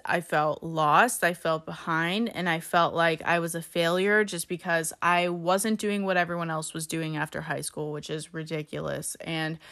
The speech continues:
I can honestly say now that going to community college was one of the best decisions that I've ever made for myself,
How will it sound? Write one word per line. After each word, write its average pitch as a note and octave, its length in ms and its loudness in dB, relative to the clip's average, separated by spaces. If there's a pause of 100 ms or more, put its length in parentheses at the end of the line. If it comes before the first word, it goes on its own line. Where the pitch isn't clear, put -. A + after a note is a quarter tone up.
(240)
I G3+ 120 2
can A3 160 2
honestly B3 400 2
say G3+ 260 0
now E3+ 380 0
that F#3 180 -4
going E3+ 320 -4
to E3+ 220 -4
community E3 500 -4
college E3+ 420 0
was F3 200 -10
one E3+ 140 -4
of E3 120 -8
the F3 80 0
best E3 520 -2
decisions F#3 600 -6
that F3 80 4
I've E3+ 280 4 (120)
ever F3 300 4
made F3 260 0
for G3 160 -4
myself, G#3+ 540 4